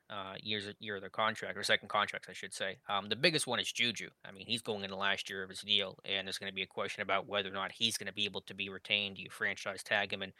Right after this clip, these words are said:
and things like that? He's playing well this year. The stats don't always show it, um, but I think he's having a really good season and a bounce back from last year. In terms of some third-year guys that are playing well and, um, guys that I think are ascending, wide receiver James Washington has become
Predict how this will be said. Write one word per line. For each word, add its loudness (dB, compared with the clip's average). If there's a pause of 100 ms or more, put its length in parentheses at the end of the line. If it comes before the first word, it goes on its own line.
(200)
and -4
things 0
like -4
that? 6
He's 0
playing -2
well 2
this -4
year. -2
The -10
stats -2
don't -4
always -8
show 4
it, 2 (260)
um, -4
but -4
I -4
think -6
he's -4
having 2
a -10
really -6
good -8
season -4
and -6
a -8
bounce -4
back -6
from 0 (360)
last 2
year. -6
In -12
terms 2
of 0
some -4
third-year 4
guys 4
that -4
are 0
playing 0
well 6
and, -4 (260)
um, -6 (120)
guys 0
that -2
I -2
think -4
are -6
ascending, 0
wide 0
receiver -4
James -12
Washington 4
has -12
become -2